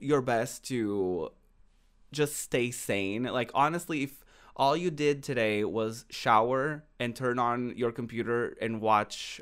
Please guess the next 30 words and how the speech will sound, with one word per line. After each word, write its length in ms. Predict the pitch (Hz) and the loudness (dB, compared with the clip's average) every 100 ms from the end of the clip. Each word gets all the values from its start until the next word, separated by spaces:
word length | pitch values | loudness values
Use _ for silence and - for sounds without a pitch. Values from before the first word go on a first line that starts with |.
| - | -4
an 120 | 117 | -2
episode 480 | 101 123 - 117 107 | -2 -4 -4 0 2
of 140 | 110 | 2
your 100 | 120 | 0
favorite 300 | 117 113 110 | 0 -2 -2
show, 300 | - 120 110 | -2 2 4
like, 280 | 127 120 - | 4 2 0
you 100 | 131 | -2
did 240 | 127 135 - | 4 2 4
something. 640 | 131 113 107 95 90 92 - - - | 0 0 0 0 0 -4 -8 -20 -6
You 120 | 127 | 0
know 80 | 135 | 2
what 80 | 135 | 4
I 60 | 131 | 2
mean? 200 | 131 151 | 0 0
Like, 240 | 127 110 | 0 0
just 280 | 110 131 - - - 135 | -4 -8 -8 -20 -20 0
be 120 | 147 | 0
proud 380 | 156 160 143 135 | 2 6 6 6
of 100 | 120 | 2
that, 360 | 120 92 92 | 4 4 0
'cause 380 | 104 107 98 98 - - - _ - | 0 0 0 -4 -12 -20 -20 _ -4
it's, 260 | 156 - - | -4 -10 -4
it's, 280 | 156 - - | -4 -4 -8
it's 200 | 165 - | -8 -4
hard 320 | - 294 135 | -2 2 4
out 200 | 90 - | 2 0
there, 200 | 90 80 | -2 0
you 120 | 95 | 0
know? 300 | 98 104 160 | 0 -2 -4